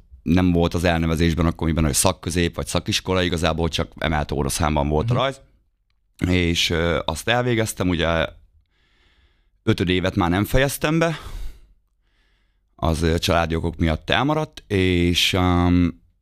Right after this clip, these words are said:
Speaker 1: igazából akkor megismerkedtem néhány nálam idősebb sráccal, akik ilyen házilag összetákolt gépekkel
Speaker 2: Mhm.
Speaker 1: varrogatták egymást.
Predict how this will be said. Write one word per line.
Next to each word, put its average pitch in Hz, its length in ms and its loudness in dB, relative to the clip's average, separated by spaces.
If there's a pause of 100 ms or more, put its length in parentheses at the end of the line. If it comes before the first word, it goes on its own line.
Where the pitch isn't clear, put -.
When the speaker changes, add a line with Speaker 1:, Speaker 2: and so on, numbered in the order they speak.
(140)
Speaker 1:
igazából 92 680 2
akkor 80 540 -2 (240)
megismerkedtem 85 760 0
néhány 85 300 2
nálam 82 280 2
idősebb 80 340 0
sráccal, 87 400 0
akik 76 220 -6
ilyen 90 120 2
házilag 80 480 0
összetákolt 73 680 -2
gépekkel 78 500 -2
Speaker 2:
Mhm. 78 80 -6
Speaker 1:
varrogatták 71 580 -2
egymást. 65 420 -4